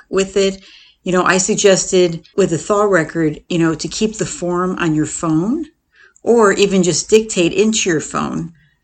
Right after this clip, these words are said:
especially since this particular person works so much, you know, to just say, "Okay, here's, I'm having a negative feeling. These are my thoughts." So then when you have time to sit down,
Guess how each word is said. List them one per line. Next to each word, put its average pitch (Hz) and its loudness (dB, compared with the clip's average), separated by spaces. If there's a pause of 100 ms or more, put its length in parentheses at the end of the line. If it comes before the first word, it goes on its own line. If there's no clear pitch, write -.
especially 190 0
since 165 -2
this 170 -4
particular 170 -4
person 156 -2
works 160 -2
so 226 -4
much, 247 -4 (300)
you 180 -4
know, 170 2
to 156 0
just 175 0
say, 175 2
"Okay, 165 -2
here's, 165 -2
I'm 160 -2
having 160 -2
a 156 0
negative 151 -2
feeling. 202 -4 (280)
These 165 -2
are 165 0
my 151 0
thoughts." - -8
So 170 -6
then 165 0
when 160 -2
you 165 -4
have 202 -2
time 170 -2
to 147 -2
sit - -6
down, - -8